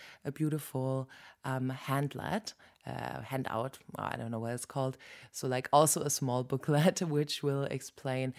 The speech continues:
everything that we talked about more into detail. But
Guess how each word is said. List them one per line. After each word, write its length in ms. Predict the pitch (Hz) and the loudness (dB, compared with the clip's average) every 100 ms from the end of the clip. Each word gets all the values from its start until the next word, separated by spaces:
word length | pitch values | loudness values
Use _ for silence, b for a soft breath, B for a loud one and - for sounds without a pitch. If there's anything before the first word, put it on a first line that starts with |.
| B B B | B B B
everything 500 | - 147 151 135 139 | 2 4 2 0 -2
that 120 | 135 | -2
we 120 | - 131 | -2 -6
talked 360 | - 123 - | -4 -8 -6
about 560 | 139 - 120 123 123 123 B B B | -10 -6 -4 -2 -4 -6 B B B
more 380 | 127 127 123 123 | 0 2 2 0
into 380 | - 120 127 123 | -2 -4 -4 -6
detail. 580 | 117 127 - 123 117 120 B B _ | -4 -4 -4 -6 -6 -8 B B _
But 320 | 123 120 - | -4 -4 -8